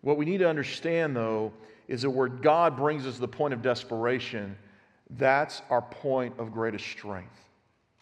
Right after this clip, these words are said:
Because now we begin to rely on him and not ourselves. One of the things I'm gonna do, tell you today to do is to pray until you pray.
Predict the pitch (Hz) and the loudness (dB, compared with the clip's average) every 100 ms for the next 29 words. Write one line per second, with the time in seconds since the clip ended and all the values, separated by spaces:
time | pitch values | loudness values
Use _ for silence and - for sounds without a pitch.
0 | _ _ _ _ _ _ _ - 123 113 | _ _ _ _ _ _ _ -10 -6 -4
1 | 139 147 143 127 120 123 117 113 113 110 | -4 0 0 0 -2 -4 -2 -2 0 -2
2 | 113 107 107 123 107 104 104 92 - - | -4 -8 -8 -8 -6 -8 -8 -10 -14 -14
3 | 98 82 80 - - - _ _ _ _ | -12 -12 -16 -20 -20 -20 _ _ _ _
4 | _ _ _ _ _ _ _ _ _ _ | _ _ _ _ _ _ _ _ _ _
5 | _ _ _ _ _ _ _ _ _ _ | _ _ _ _ _ _ _ _ _ _
6 | _ _ _ _ _ _ _ - 147 226 | _ _ _ _ _ _ _ -4 4 6
7 | 240 185 165 160 151 156 147 147 156 147 | 6 4 2 2 2 2 2 4 4 4
8 | 139 131 135 127 110 127 117 110 107 - | 2 4 4 4 2 2 2 -2 -6 -6
9 | 131 131 117 - - 170 170 170 190 - | -4 -4 -8 -4 2 4 4 2 -2 -6
10 | - - 135 165 143 127 120 - 123 110 | -12 -8 -4 0 0 -2 -6 -2 0 0